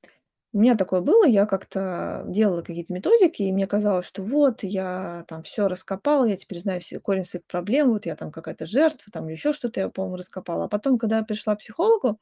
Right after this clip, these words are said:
мы совсем в, э, по-другому на это всё взглянули, вообще по-другому. И это первое. А второе то, что всё это трудно делать без поддержки.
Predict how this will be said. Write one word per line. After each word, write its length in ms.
мы 140
совсем 560
в, 280
э, 40
по-другому 520
на 120
это 140
всё 140
взглянули, 440
вообще 340
по-другому. 580
И 240
это 240
первое. 520
А 20
второе 480
то, 160
что 600
всё 260
это 480
трудно 280
делать 240
без 140
поддержки. 680